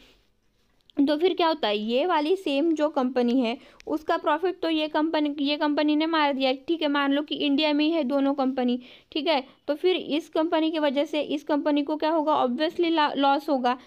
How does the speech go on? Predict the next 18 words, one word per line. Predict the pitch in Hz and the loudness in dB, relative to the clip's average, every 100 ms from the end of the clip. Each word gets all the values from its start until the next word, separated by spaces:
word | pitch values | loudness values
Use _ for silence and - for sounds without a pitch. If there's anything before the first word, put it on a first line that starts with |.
| - _ _ | -20 _ _
तो | 339 | 0
ये | 311 311 | 0 0
क्या | 311 330 | -2 -2
करेगा, | 311 277 220 226 240 - | 0 0 0 0 -2 -4
ये, | 262 277 269 - | -4 0 0 0
ये | 247 285 | -2 0
वाली | 277 240 | 0 0
कंपनी, | 254 226 247 226 233 277 | -2 -4 -2 -2 0 0
ये | 285 | -2
फर्स्ट | 320 269 269 | -2 -2 -2
वाली | 277 240 247 | 0 0 0
कंपनी, | 226 214 220 220 254 370 - - _ _ | -2 -4 -4 -4 -4 -8 -14 -20 _ _
फर्स्ट | 302 339 359 | -2 -2 -2
वाली | 330 | -2
कंपनी | 349 311 330 302 | -2 -2 0 -2
क्या | 302 285 | 0 -2
करेगा, | 294 262 277 | 0 0 0
ये, | 294 - 254 - | -2 -4 -8 -10